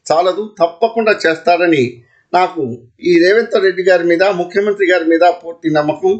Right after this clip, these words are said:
ఆ విధంగా చేస్తారని అనుకుంటున్నాను. ఈ విధంగా నేను ఈ సలహా ఇచ్చినందుకు మీరందరూ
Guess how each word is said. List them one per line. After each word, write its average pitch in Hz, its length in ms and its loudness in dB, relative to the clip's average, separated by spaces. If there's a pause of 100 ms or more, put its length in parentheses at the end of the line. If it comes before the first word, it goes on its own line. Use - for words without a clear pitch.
(320)
ఆ 143 120 4
విధంగా 165 400 0
చేస్తారని 151 600 -2
అనుకుంటున్నాను. 131 680 -2 (720)
ఈ 196 160 -2
విధంగా 247 360 2
నేను 226 240 2
ఈ 180 120 2
సలహా 180 300 0
ఇచ్చినందుకు 170 580 -2 (680)
మీరందరూ 190 540 2